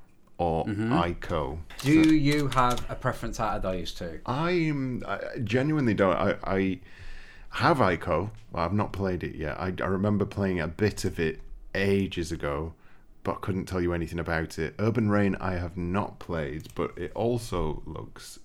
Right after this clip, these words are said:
Speaker 1: interesting. Um,
Speaker 2: Hmm.
Speaker 1: but I don't know. Would we get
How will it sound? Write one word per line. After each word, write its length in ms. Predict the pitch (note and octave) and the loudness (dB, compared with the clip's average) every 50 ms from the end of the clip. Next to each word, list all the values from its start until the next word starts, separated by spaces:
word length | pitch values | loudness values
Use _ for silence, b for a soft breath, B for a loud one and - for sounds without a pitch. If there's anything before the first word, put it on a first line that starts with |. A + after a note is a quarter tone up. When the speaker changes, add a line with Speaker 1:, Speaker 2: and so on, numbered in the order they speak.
| - - | -14 -10
Speaker 1:
interesting. 960 | - E2+ D#2+ D2+ D2+ - - D#2 D2+ - - - - - C2+ B1+ D2+ E2 F#2+ A2 b b b b b b b b b b b b b b b b b - - | -8 -6 -6 -6 -8 -8 -8 -10 -10 -10 -14 -14 -8 -8 -8 -6 -6 -8 -8 -10 b b b b b b b b b b b b b b b b b -12 -6
Um, 440 | - E2+ E2+ E2+ F2 E2+ E2+ E2+ E2+ E2+ F2 | -4 -2 0 2 2 2 0 0 -2 -2 -4
Speaker 2:
Hmm. 100 | F2+ F2+ F2+ F2+ - - - - - - - - - - - _ - - - - - - - - - - - | -4 -6 -8 -10 -14 -20 -20 -20 -20 -20 -20 -20 -20 -20 -20 _ -20 -20 -20 -20 -20 -20 -20 -20 -20 -14 -6
Speaker 1:
but 120 | - G2 | -4 -2
I 100 | F#2 F#2+ | -2 -2
don't 300 | G2 - A2 G#2+ - A2 | 0 2 2 0 0 -2
know. 240 | G#2 G#2 G#2 G2+ F#2+ | -2 0 2 2 2
Would 380 | F2+ F2 F#2+ A2 G#2+ A2 - - | 2 2 2 0 0 0 -2 -2
we 100 | A2 G#2 | -2 0
get 340 | G2+ A2 G#2+ G#2+ G2+ G#2+ | 2 2 2 2 2 0